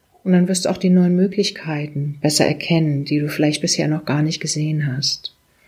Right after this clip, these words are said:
Lebe deine Bestimmung im Hier und Jetzt. Genieße dein Leben in Leichtigkeit und in Freude. Und es darf dir gut gehen. Sorge einfach gut für dich.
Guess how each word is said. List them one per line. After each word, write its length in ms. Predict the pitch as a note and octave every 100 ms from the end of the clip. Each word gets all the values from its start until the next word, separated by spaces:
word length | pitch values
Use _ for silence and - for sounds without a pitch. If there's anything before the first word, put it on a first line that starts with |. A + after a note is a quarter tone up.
| _ _ _ _ _ _ _ _ _ _ -
Lebe 280 | G3+ A3+ A#3+
deine 280 | D3+ C#3 C#3
Bestimmung 640 | C#3 - C#3 C3+ C3+ B2+
im 120 | C3+
Hier 260 | C3+ C#3 C3+
und 180 | C3+ C3+
Jetzt. 480 | B2+ B2 - - -
Genieße 420 | F#3 A3 B3 G#3+
dein 260 | G3 F#3
Leben 640 | F3+ F#3 G#3 G#3 D3+ D3+ - _ _ -
in 120 | F#3
Leichtigkeit 920 | F#3+ G#3+ G#3+ G3+ - - E3 D#3+ E3
und 100 | E3+
in 120 | E3
Freude. 760 | E3 - C#3 C#3 C#3+ C#3 C#3+ D3 _ _ -
Und 100 | A3
es 220 | A3+ -
darf 420 | F3 F3+ F#3 F3+
dir 180 | - G3
gut 360 | G3 F#3+ G3 -
gehen. 440 | C#3+ C#3 C#3+ D3+ _ _
Sorge 380 | - - E3+ -
einfach 400 | D#3 F3 - -
gut 200 | D3 D3
für 140 | -
dich. 520 | - - - - -